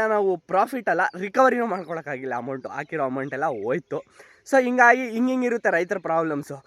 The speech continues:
ಇನ್ನೊಂದಷ್ಟು ಜನ ಹೇಳ್ತಾರೆ, "ರೈತರಿಗೆ ಏನ್ ಗುರು ಅಷ್ಟು ದುಡ್ಡು ಮಾಡ್ತಾರೆ, ಇಷ್ಟು ದುಡ್ಡು ಮಾಡ್ತಾರೆ" ಅಂತ. ಮಾಡಿದ್ದಾರೆ ಗೈಸ್, ಇಲ್ಲ ಅಂತ ನಾನು ಹೇಳ್ತಿಲ್ಲ, but ಹಂಗಂತ ಎಲ್ಲ ಟೈಮಲ್ಲೂ ಆಗಲ್ಲ.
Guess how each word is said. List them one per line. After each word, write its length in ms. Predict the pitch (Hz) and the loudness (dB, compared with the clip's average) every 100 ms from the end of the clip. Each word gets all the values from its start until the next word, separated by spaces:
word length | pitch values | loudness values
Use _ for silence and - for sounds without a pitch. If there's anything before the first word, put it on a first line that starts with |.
| - - | -20 -8
ಇನ್ನೊಂದಷ್ಟು 360 | 170 214 202 175 | -4 2 2 2
ಜನ 140 | 190 | -2
ಹೇಳ್ತಾರೆ, 540 | 190 190 180 175 175 147 | 0 -2 0 0 0 0
"ರೈತರಿಗೆ 400 | 165 185 185 165 | -4 -4 -6 -6
ಏನ್ 200 | 165 160 | -6 -4
ಗುರು 200 | 147 151 | -2 -2
ಅಷ್ಟು 200 | 139 135 | -4 -6
ದುಡ್ಡು 200 | 151 139 | -6 -4
ಮಾಡ್ತಾರೆ, 420 | 135 135 127 127 | -6 -4 -6 -6
ಇಷ್ಟು 140 | 135 | -6
ದುಡ್ಡು 200 | 135 131 | -8 -8
ಮಾಡ್ತಾರೆ" 420 | 131 120 120 117 | -8 -8 -8 -8
ಅಂತ. 200 | 110 110 - _ - _ | -8 -6 -6 _ -20 _
ಮಾಡಿದ್ದಾರೆ 480 | 127 165 247 247 233 | -2 4 4 4 4
ಗೈಸ್, 200 | 220 - | 2 0
ಇಲ್ಲ 120 | 202 | 0
ಅಂತ 140 | 226 196 | 0 0
ನಾನು 160 | 208 | -4
ಹೇಳ್ತಿಲ್ಲ, 300 | 175 180 165 175 - 135 | -4 -4 0 0 0 -6
but 180 | 156 170 - | -4 -4 -8
ಹಂಗಂತ 380 | 135 156 160 156 165 | -10 -8 -6 -2 -4
ಎಲ್ಲ 240 | 135 156 170 | -2 0 0
ಟೈಮಲ್ಲೂ 480 | 165 147 151 151 151 | -2 -12 -10 -6 -6
ಆಗಲ್ಲ. 280 | 120 120 | -6 -6